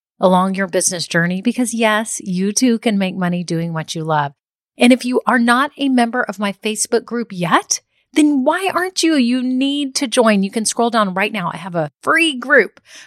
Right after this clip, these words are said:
for women starting businesses, doing what we love. That's the name of the group.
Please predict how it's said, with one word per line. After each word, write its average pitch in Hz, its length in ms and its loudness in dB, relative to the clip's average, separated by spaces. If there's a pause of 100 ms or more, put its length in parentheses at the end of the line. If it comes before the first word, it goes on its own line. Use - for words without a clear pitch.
for 208 140 0
women 226 460 2
starting 214 440 0
businesses, 185 580 -4
doing 190 300 -2
what 190 140 0
we 226 120 -2
love. 175 300 -2
That's - 260 -8
the 190 140 -4
name 175 320 0
of 196 80 -2
the 214 80 0
group. 190 320 0